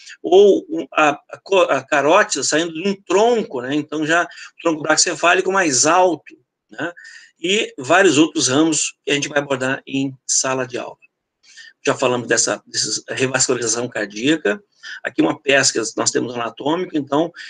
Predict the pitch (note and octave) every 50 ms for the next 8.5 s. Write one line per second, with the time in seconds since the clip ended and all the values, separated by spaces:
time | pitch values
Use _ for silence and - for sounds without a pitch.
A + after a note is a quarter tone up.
0 | - - _ - C3 C3+ B2 - - B2 A#2+ C3 C#3+ D3+ - F#3 D#3 D3 D3 D#3+
1 | E3+ E3+ F3+ E3 C3+ D3 D#3+ D#3+ D3 C3+ C#3 B2+ A#2 C#3 C3+ C3 B2+ B2+ C3 B2+
2 | - D3+ D#3 - - D3+ C#3 C#3 - - - C#3 B2+ B2 - - D3+ E3 D#3+ -
3 | - B2+ - - - C#3 C#3 C3 C3+ B2+ A2+ A2+ A#2+ C3+ D#3 D#3+ - - - F3+
4 | F3+ _ - - - - - _ - C3 C#3 C#3+ - - _ - C3+ C3+ C#3 C#3+
5 | C#3+ C#3+ - _ _ _ _ _ _ _ _ _ _ _ _ _ _ _ _ _
6 | _ - C#3 - - D3 C3 A#2 C3+ C3+ B2 A2+ A#2+ B2+ B2+ C3+ C#3 C#3 C3 C3
7 | C#3+ D3+ D3 C#3+ - C#3+ B2 B2 C3 C3 B2+ D#3+ - C#3 B2+ - - C3 A#2+ -
8 | C#3 C3 - C3+ B2 B2+ C3+ C#3 C3+